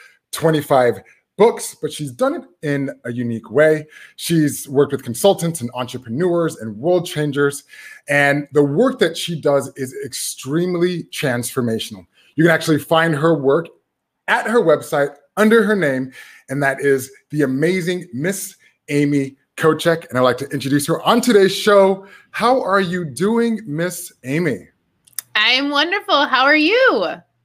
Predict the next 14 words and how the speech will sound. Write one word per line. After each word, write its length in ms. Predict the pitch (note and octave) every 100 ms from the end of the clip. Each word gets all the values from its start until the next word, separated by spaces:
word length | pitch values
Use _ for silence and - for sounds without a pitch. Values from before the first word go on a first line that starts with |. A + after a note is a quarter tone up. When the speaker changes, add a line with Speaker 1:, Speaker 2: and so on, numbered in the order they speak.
| _
Speaker 1:
Fantastic. 800 | _ E3+ E3 D#3 D#3 D3+ D3+ C#3
And 100 | D3+
I 40 | E3+
wanna 300 | F#3 A3+ A#3+
say 460 | - F3 D#3+ D#3+
that 280 | C3 C3+ C3
once 380 | C3 D#3+ F3 E3+
and 160 | D3 C3
for 160 | C#3
all, 80 | C#3
like, 140 | B2+ A#2
I'm 180 | B2+ C3
really 360 | D3 D3+ C#3+
impressed 540 | G#2+ A#2+ C3+ B2+ -